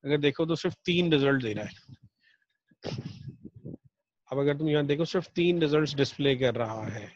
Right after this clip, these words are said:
सही है, कोई और result display नहीं कर रहा। अच्छा मैंने check भी लगाया हुआ ना filter पे, ये आपको हटा देना चाहिए। ये reset filter, अ, reset all filters कर दें ताकि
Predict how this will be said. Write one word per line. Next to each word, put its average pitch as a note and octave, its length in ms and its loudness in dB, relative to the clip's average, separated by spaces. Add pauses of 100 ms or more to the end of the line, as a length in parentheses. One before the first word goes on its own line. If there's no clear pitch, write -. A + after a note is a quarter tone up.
(680)
सही A3 260 -4
है, E3+ 80 0
कोई - 260 0
और C#3 240 4
result C3+ 260 0
display C3+ 380 -2
नहीं B2+ 240 -2
कर A#2 160 -4
रहा। G2+ 180 -10 (340)
अच्छा B2+ 200 0
मैंने B2+ 220 2
check A2+ 220 0
भी A#2+ 140 -2
लगाया G#2+ 260 -4
हुआ G2+ 140 -6
ना C#3 80 -6
filter G#2+ 360 -8
पे, - 120 -16 (1600)
ये C3+ 100 2
आपको B2 320 0
हटा A2 180 -6
देना G#2 200 -4
चाहिए। D3+ 320 -4 (680)
ये C#3+ 100 2
reset C3+ 360 2
filter, A#2 300 -6 (420)
अ, A2+ 160 2
reset B2 340 0
all G2+ 160 -8
filters A2+ 380 -6
कर C3 160 0
दें D3 220 0 (500)
ताकि C3 520 0